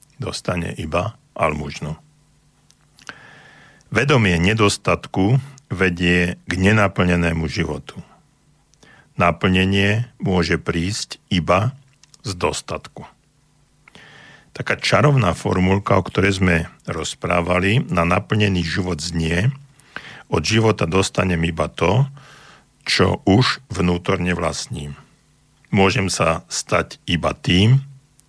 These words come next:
čo už mám.“ Môj životný sen ma vedie k mojej pravej podstate, k mojemu vnútornému naplneniu.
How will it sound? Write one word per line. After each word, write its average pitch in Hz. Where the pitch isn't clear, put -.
čo 107
už 87
mám.“ 78
Môj 90
životný 90
sen 98
ma 80
vedie 85
k 80
mojej 85
pravej 95
podstate, -
k -
mojemu 87
vnútornému 87
naplneniu. 87